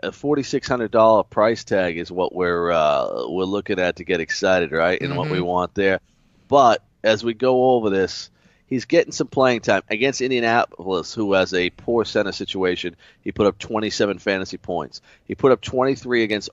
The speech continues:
Speaker 1: Oklahoma, uh, there. But he's getting him, he's not getting guaranteed playing time. So in the last four games, he's gone twenty,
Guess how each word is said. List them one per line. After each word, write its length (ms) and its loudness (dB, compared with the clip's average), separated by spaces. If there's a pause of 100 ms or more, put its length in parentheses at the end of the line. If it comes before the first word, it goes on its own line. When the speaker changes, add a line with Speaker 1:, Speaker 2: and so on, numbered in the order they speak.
Speaker 1:
Oklahoma, 680 -2 (340)
uh, 360 2
there. 280 0 (380)
But 320 4 (480)
he's 300 -10
getting 220 -4
him, 120 -8
he's 280 -8
not 200 2
getting 220 -4
guaranteed 580 -2
playing 300 -2
time. 220 -6
So 120 -4
in 60 -2
the 60 -2
last 360 0
four 180 0
games, 240 -2
he's 100 -10
gone 200 -2
twenty, 500 -4